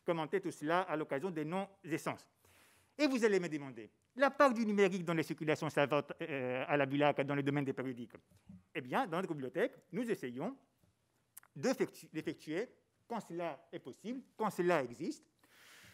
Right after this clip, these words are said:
des abonnements couplets, c'est-à-dire associant version, euh, papier et version numérique. Pour l'instant,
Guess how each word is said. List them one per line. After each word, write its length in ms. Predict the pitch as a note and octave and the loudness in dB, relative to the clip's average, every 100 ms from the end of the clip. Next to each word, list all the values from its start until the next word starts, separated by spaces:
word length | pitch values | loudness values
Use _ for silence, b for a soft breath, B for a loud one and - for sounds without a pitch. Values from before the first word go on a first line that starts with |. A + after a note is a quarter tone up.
| B B - | B B -4
des 140 | G3+ | 4
abonnements 340 | A#3+ A#3 A3+ C#4+ | 6 6 2 2
couplets, 380 | C4 G#3 D#3 - _ _ _ _ _ _ | 0 -2 -2 -2 _ _ _ _ _ _
c'est-à-dire 460 | _ - F#2 G3 B3 | _ -20 -10 -6 -4
associant 420 | D#3 B2+ - A3 | -6 -8 -6 -4
version, 460 | D#3 - G3 A3+ A3+ _ | -4 -8 -4 -4 -4 _
euh, 100 | C#3+ | -10
papier 420 | B2 B2 - A3 A3 | -6 -8 0 0 0
et 160 | E3 G3+ | 0 0
version 300 | C#3+ - F#3 | 0 -2 0
numérique. 400 | F#3+ F#3 C#3 - _ _ _ b b b b b b _ | 0 0 -4 -10 _ _ _ b b b b b b _
Pour 220 | - D4 | -2 0
l'instant, 520 | C4+ A3+ - - G3 | 2 0 -2 -4 -4